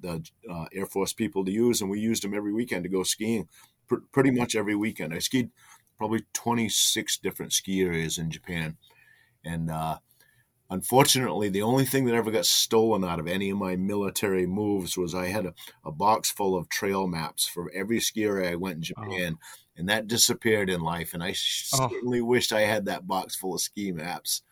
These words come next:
Speaker 2: Oh, that hurts.
Speaker 1: <laughs> But anyway, Japan was so much fun to go. It was, uh, it was incredible. Yeah, the, the powder skiing, and it was just incredible. And then to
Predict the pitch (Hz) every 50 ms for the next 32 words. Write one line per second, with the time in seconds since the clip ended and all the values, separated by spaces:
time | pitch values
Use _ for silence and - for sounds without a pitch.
0 | - - - - - - - 165 143 131 135 135 131 127 123 120 120 113 110 107
1 | 104 104 110 113 113 101 107 117 113 113 113 117 - 160 139 - - - - -
2 | _ _ _ _ - - - _ _ - - 127 147 160 160 156 147 143 127 -
3 | - 120 - 123 135 139 143 139 117 98 - - - - - - 165 156 151 147
4 | 123 110 104 - - - - - 123 123 123 110 90 80 82 82 110 113 113 107
5 | 98 90 90 90 82 87 90 87 - - 92 80 78 - - _ _ _ _ -
6 | - 131 139 147 156 147 - 143 135 131 104 85 78 78 87 90 95 95 87 92
7 | 90 80 - 92 85 - - 113 117 117 113 110 98 - - - 110 107 107 107
8 | 107 104 98 90 80 76 - _ _ _ _ _ 110 117 117 135 123 - - 107
9 | - - - 110 113 104 101 92 92 90 87 87 90 98 98 87 80 - - -
10 | - - - _ _ _ _ _ _ _ _ _ - - 127 120 113 107 95